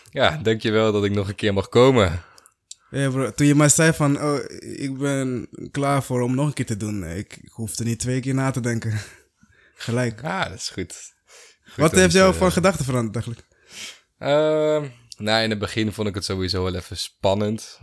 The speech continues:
Speaker 1: om, eh, een podcast. Ik ben, eh, sowieso niet iemand die echt, eh, heel graag in de spotlight staat op, eh,
Speaker 2: Ja.
Speaker 1: op zo'n manier of op het, eh, internet, om het zo te zeggen.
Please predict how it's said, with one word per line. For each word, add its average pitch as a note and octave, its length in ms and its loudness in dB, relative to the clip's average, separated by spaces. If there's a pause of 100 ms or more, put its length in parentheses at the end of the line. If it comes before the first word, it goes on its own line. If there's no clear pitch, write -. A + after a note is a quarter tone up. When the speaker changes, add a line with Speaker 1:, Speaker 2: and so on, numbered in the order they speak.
Speaker 1:
om, F#2 280 -8
eh, F2 320 -6
een E2+ 120 -8
podcast. G2+ 580 -4
Ik F2+ 120 -14
ben, F#2 220 -6
eh, E2 160 -6
sowieso F2+ 380 -6
niet F2+ 160 -6
iemand F2+ 360 -6
die E2+ 340 -8 (520)
echt, - 360 -14
eh, E2+ 440 -4
heel F2+ 220 -6
graag F#2+ 400 -4
in G2+ 120 -8
de F#2 60 -6
spotlight F#2+ 520 -6
staat F2 340 -6
op, - 160 -16
eh, F2 260 -6
Speaker 2:
Ja. G#2+ 200 -6
Speaker 1:
op G2 100 -16
zo'n F#2+ 280 -2
manier G2 420 -2
of G2 120 -14
op F2 140 -12
het, - 200 -14
eh, F2 380 -12
internet, F#2+ 460 -6
om F#2+ 80 -12
het F2+ 120 -14
zo G2+ 140 -8
te - 120 -16
zeggen. F#2 380 -12